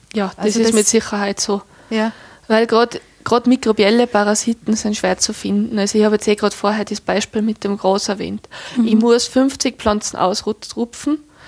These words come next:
Speaker 1: und jeder ist aufgerufen, im eigenen Garten mal so eine Großpflanze auszugraben und zu schauen, wie groß ist das Wurzelsystem, was ich da hab.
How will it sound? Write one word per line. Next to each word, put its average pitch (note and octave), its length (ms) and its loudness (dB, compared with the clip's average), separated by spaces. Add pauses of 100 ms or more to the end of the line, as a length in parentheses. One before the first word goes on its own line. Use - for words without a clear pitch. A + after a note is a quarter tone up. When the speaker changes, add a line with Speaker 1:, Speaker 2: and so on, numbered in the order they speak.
(280)
Speaker 1:
und A3 360 -2
jeder A#3 400 4 (260)
ist - 240 -2
aufgerufen, A#3 640 0
im G#3+ 100 -2
eigenen G#3+ 360 -2
Garten A3+ 420 0
mal G#3+ 100 0
so G#3 120 -2
eine F#3+ 80 -2
Großpflanze A3 680 -2
auszugraben A3+ 640 0
und A3 140 -2
zu - 100 -8
schauen, A3 400 0
wie A3+ 100 -4
groß A3+ 300 2
ist - 160 -6
das G#3+ 100 -8
Wurzelsystem, G3+ 800 -2
was G3+ 160 -2
ich G#3 80 -8
da G#3+ 120 -2
hab. C4 260 -2